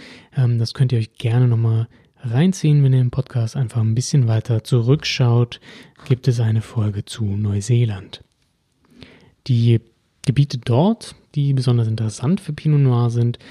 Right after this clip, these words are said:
sind Marlborough, ähm, das größte Gebiet Neuseelands quasi, ähm, dann Martinborough, wirklich hervorragende Pinot Noirs, ähm,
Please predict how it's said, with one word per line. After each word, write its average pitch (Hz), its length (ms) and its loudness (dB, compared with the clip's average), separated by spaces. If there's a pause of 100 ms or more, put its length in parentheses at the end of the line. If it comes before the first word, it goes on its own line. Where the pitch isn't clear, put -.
(200)
sind 120 500 0 (260)
Marlborough, 127 640 -2 (960)
ähm, 120 440 0
das 113 200 -8
größte 143 540 2
Gebiet 135 440 -4
Neuseelands 127 520 0
quasi, 127 520 -2
ähm, 117 360 -2 (920)
dann 120 320 0
Martinborough, 139 880 2
wirklich 131 440 -2
hervorragende 135 1500 -2 (260)
Pinot 143 300 2
Noirs, 120 640 0
ähm, 117 400 0